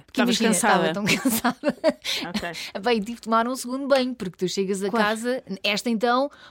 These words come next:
Speaker 1: com lama molhada, epá, enfim, mas foi espetacular,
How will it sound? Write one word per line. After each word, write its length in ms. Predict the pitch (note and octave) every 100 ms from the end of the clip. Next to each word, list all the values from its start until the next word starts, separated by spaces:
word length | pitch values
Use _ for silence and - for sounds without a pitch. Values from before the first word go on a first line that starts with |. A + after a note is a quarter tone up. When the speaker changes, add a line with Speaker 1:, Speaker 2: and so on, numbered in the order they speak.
| _ -
Speaker 1:
com 240 | F#3+ F3+
lama 400 | F#3+ A#3+ A#3 A3+ A3 G#3+ G3+ G3 F#3+ _ _ _
molhada, 680 | - F#3+ F#3 G3 G#3+ G#3+ G3 -
epá, 240 | - - -
enfim, 320 | G#3+ - D#3+
mas 140 | E3+
foi 220 | - F#3 E3+
espetacular, 800 | - - D#3 D#3 - C#3+ C#3+